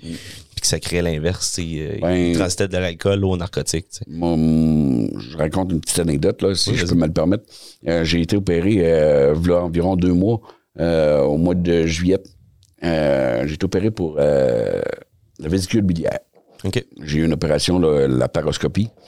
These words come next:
Speaker 1: Puis, quand je me suis réveillé de cette opération-là, euh, c'est supposé d'être douloureux. Je ressentais un peu de douleur.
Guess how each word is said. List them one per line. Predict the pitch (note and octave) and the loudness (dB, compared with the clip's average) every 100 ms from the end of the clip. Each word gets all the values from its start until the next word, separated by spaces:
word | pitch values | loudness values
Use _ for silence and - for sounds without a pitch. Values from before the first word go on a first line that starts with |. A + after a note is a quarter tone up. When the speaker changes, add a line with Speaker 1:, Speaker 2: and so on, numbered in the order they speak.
| - - - - - _ _ - | -20 -20 -20 -20 -20 _ _ -2
Speaker 1:
Puis, | F2 F2+ F2 - _ | 2 4 2 -4 _
quand | - F#2 | -4 -2
je | F2+ | 0
me | |
suis | F2 F#2+ | 0 0
réveillé | F2 E2+ F2 G2 | 0 2 2 2
de | F#2 | 0
cette | - - | -2 -4
opération-là, | D#2 D#2 D#2 D2+ E2+ A#2 - _ _ _ _ _ _ _ _ _ _ - | 0 0 0 0 0 0 -4 _ _ _ _ _ _ _ _ _ _ -4
euh, | E2 | -2
c'est | - | -2
supposé | - F#2+ F#2 G2 | 0 0 2 2
d'être | F#2+ F2+ | 2 2
douloureux. | F2 E2+ F#2+ | 2 2 2
Je | B2+ | 2
ressentais | F#2 F#2 E2+ G2+ | 0 0 0 0
un | F2+ G2 | 0 -2
peu | - G#2 | 0 0
de | |
douleur. | F#2+ F2 F2+ C3 | 2 4 4 2